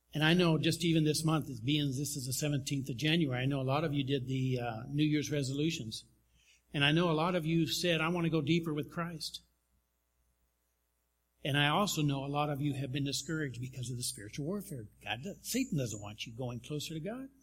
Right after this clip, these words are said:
So he's gonna bring it at you. Have you put on the armor? The belt of truth, breastplate of righteousness. And then he says, "Take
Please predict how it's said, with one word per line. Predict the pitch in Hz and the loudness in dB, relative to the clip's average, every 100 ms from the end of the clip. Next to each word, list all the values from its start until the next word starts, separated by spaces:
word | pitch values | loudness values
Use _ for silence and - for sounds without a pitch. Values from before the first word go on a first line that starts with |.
| _ _ _ _ _ _ _ _ - | _ _ _ _ _ _ _ _ -8
So | 156 | -4
he's | 175 - | -2 0
gonna | 175 | -2
bring | 139 180 185 | 0 0 0
it | 175 | -2
at | 208 - | -6 -6
you. | 165 139 - _ _ _ _ _ _ _ _ _ - - _ _ _ _ _ _ _ _ | -8 -8 -14 _ _ _ _ _ _ _ _ _ -20 -20 _ _ _ _ _ _ _ _
Have | - 135 | -8 -4
you | 143 | -4
put | 156 151 | -4 -4
on | 147 | -2
the | 147 | -2
armor? | 143 143 123 113 - _ _ _ _ _ _ - | -4 -6 -8 -12 -20 _ _ _ _ _ _ -20
The | 110 | -6
belt | 131 143 | -4 -4
of | - | -8
truth, | - 147 143 - | -4 -4 -4 -8
breastplate | 143 139 - 139 | -10 -10 -8 -10
of | 123 | -8
righteousness. | 127 127 127 135 - 135 127 - _ _ _ _ _ _ _ _ _ _ _ _ _ _ _ _ _ _ _ _ - - - _ | -6 -6 -6 -10 -10 -10 -12 -18 _ _ _ _ _ _ _ _ _ _ _ _ _ _ _ _ _ _ _ _ -20 -20 -20 _
And | 143 | 2
then | 165 | 4
he | 185 | 4
says, | 170 185 170 - - - _ _ _ _ _ | 0 -2 -4 -6 -8 -14 _ _ _ _ _
"Take | - 165 | -2 -2